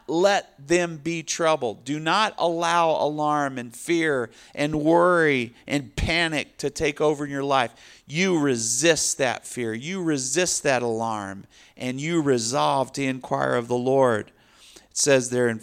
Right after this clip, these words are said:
in, in John fourteen one, I didn't finish that verse quite yet. It says, "You believe in God, believe also in me." There's some people, as I've mentioned, they believe in President Trump. They might believe in Biden.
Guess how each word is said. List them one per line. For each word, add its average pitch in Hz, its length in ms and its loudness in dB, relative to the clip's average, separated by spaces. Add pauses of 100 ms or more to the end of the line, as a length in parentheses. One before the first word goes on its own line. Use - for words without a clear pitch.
(100)
in, 113 300 -6
in 110 160 -8
John 120 340 0
fourteen 120 480 -4
one, 120 160 -2
I 117 100 0
didn't 110 200 -8
finish 117 320 -6
that 107 180 -6
verse 113 180 -2
quite - 240 -4
yet. 117 120 -2
It 95 80 -6
says, 107 260 -4 (320)
"You 170 220 2
believe 185 360 8
in 185 160 2
God, 190 400 4 (340)
believe 143 480 4
also 135 520 0
in 123 180 -8
me." 107 300 -10 (580)
There's 135 220 -2
some 156 220 -4
people, 151 340 -2
as 127 160 -2
I've 139 160 2
mentioned, 143 340 -6
they 147 120 2
believe 156 340 0
in 139 100 -6
President 151 480 -4
Trump. 156 420 -6 (300)
They 151 180 6
might 160 280 2
believe 151 320 2
in 143 160 -2
Biden. 151 480 2